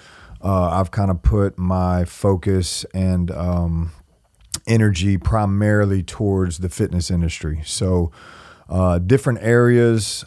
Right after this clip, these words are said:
um, a lot of class coaching, so group fitness coaching,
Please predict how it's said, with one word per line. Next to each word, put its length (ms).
um, 640
a 80
lot 380
of 520
class 840
coaching, 760
so 200
group 320
fitness 380
coaching, 760